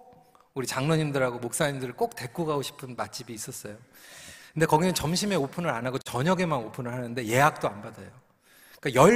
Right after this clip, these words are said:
열아홉 명이 들어가려고 생각을 해보세요. 어, 엄청 기다렸습니다. 몇 시간 기다렸는지 얘기 안 할 거예요.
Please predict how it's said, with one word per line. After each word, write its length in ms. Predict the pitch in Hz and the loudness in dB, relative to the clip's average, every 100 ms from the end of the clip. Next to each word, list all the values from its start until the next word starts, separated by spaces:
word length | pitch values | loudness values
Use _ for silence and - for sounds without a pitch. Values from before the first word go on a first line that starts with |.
| 220 | 6
열아홉 380 | - 120 156 202 | 2 8 8 8
명이 240 | 208 190 175 | 4 2 2
들어가려고 500 | 139 151 143 131 120 | 4 4 4 0 -2
생각을 400 | 160 160 131 139 | -6 -6 -8 -8
해보세요. 560 | 139 - 107 110 123 - - - - _ - | -8 -8 -14 -16 -20 -20 -20 -20 -20 _ -14
어, 280 | 113 110 123 139 135 - | -14 -14 -18 -18 -18 -4
엄청 340 | 127 170 175 | -2 0 -2
기다렸습니다. 760 | - 127 120 107 - - - - _ _ | -2 -2 -2 -6 -10 -16 -18 -20 _ _
몇 140 | 120 131 | -4 -2
시간 320 | - 170 151 | 0 -2 -2
기다렸는지 580 | 143 135 131 127 123 110 | -2 -2 -2 -4 -8 -10
얘기 160 | 113 | -10
안 140 | 104 104 | -8 -10
할 100 | 107 | -10
거예요. 280 | 104 101 | -12 -12